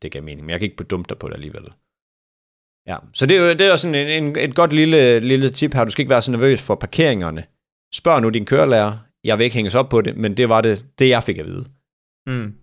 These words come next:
Speaker 1: At det er ikke parkeringerne, der fælder dig, medmindre du parkerer et sted, du ikke må. Men det, jeg har glædet mig til at fortælle, det var jo,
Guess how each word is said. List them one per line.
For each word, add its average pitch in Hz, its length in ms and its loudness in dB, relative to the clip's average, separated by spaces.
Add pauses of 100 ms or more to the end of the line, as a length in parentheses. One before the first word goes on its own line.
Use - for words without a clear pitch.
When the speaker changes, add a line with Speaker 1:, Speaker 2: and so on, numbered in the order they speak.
(220)
Speaker 1:
At - 220 -6
det - 200 -6
er 123 60 4
ikke 120 120 0
parkeringerne, 107 460 -2
der 85 60 -4
fælder 107 280 0
dig, 92 100 0
medmindre 95 320 -4
du 85 60 -6
parkerer 85 260 -6
et 87 80 -6
sted, - 140 -6
du 85 80 -4
ikke 82 140 -10
må. 85 240 -8 (1040)
Men 117 140 2 (160)
det, 170 80 4
jeg 143 80 4
har 131 60 2
glædet 175 260 4
mig 135 120 2
til - 80 -6
at 95 60 -6
fortælle, 98 320 -4
det 117 140 -2
var 101 120 4
jo, 98 260 0